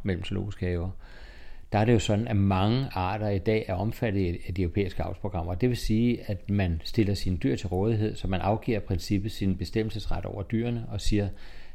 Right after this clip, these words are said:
nu er det ikke mig, der bestemmer, hvem der skal yngle med hvem, men der sidder en artskoordinator et eller andet sted i Europa, som så har hånd- og halsret over dyrene. Og de sidder så, i stedet for at vi sidder med vores, øh, tre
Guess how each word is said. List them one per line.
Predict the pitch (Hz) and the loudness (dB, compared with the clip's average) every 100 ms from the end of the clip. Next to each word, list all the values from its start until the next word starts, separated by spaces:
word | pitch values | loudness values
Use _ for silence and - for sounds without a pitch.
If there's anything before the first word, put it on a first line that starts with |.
| - | 2
nu | 113 | 4
er | |
det | 117 | 6
ikke | 98 98 | 4 4
mig, | 90 82 110 | 2 2 0
der | |
bestemmer, | 113 98 110 101 101 | 0 0 2 2 0
hvem | 92 98 | 0 0
der | 104 | 0
skal | 101 110 | -2 0
yngle | 98 104 | 0 2
med | 101 92 | 0 0
hvem, | 101 101 - | 0 -2 -6
men | 98 | -4
der | 95 | 4
sidder | - - | 6 6
en | - 107 90 - - | 4 -2 -2 -6 -8
artskoordinator | - 107 - 110 95 92 - | -6 -6 -2 0 2 0 -2
et | 135 | -2
eller | 117 | 0
andet | 90 95 | 0 -2
sted | - 92 | 0 0
i | 95 | 0
Europa, | 85 82 - 113 - - - - | 0 -4 -4 -8 -10 -14 -16 -12
som | - 107 | -2 -2
så | - 104 | 0 -2
har | 85 104 107 104 - | -2 -4 -4 -6 -4
hånd- | 110 107 | -2 -2
og | |
halsret | 92 101 - 104 | -2 -4 -2 -2
over | 95 95 | 0 -2
dyrene. | 110 113 110 - - - - - - | -2 -2 -4 -8 -14 -16 -14 -12 -8
Og | - | -2
de | 143 | 0
sidder | - 127 120 | 10 10 10
så, | - 110 110 - - | 6 4 2 -4 -6
i | 95 | 2
stedet | - - | 4 4
for | 113 | 4
at | 104 | 0
vi | |
sidder | 113 113 110 | 4 4 4
med | 107 104 | 2 0
vores, | 85 85 101 - - - - - - | 0 -2 -2 -2 -6 -6 -12 -12 -4
øh, | 92 80 73 69 - - - - - - | 0 0 0 -2 -6 -8 -8 -10 -10 -6
tre | - 110 | -2 -2